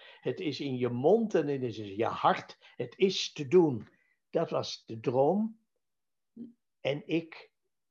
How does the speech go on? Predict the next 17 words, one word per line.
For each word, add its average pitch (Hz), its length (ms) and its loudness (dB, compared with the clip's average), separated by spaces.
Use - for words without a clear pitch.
die 143 300 -4
al 151 220 6
droomde, 151 640 4
kreeg - 640 -2
een 135 260 -8
plek - 500 -4
in 131 160 -6
die 120 140 -6
droom. 90 540 -6
En 147 340 -2
dat 151 300 -2
is 143 200 -4
belangrijk 135 500 -2
geweest. 95 420 -14
Dat - 140 -6
heeft 120 200 -6
gestuurd. - 840 -6